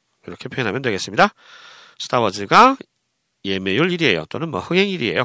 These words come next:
이렇게 비슷한 표현을 알아두시면 되겠네요. Star Wars is the number one movie at the box office. 세 번째 표현입니다. 그 영화는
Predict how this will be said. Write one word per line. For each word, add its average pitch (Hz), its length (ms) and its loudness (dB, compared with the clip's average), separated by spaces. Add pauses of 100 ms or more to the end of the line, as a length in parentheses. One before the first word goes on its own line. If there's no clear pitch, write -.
(140)
이렇게 170 640 -8
비슷한 - 320 -8
표현을 98 260 -8
알아두시면 120 400 -4
되겠네요. 135 640 4 (640)
Star 240 380 8
Wars 180 460 6 (800)
is 131 560 4 (640)
the 107 120 0
number 143 400 2
one 196 440 4 (120)
movie 127 600 0
at 104 140 -6
the 123 200 -2
box - 360 2
office. - 560 -2 (600)
세 - 200 2
번째 240 200 -2
표현입니다. 107 580 0 (1080)
그 214 240 0
영화는 202 720 4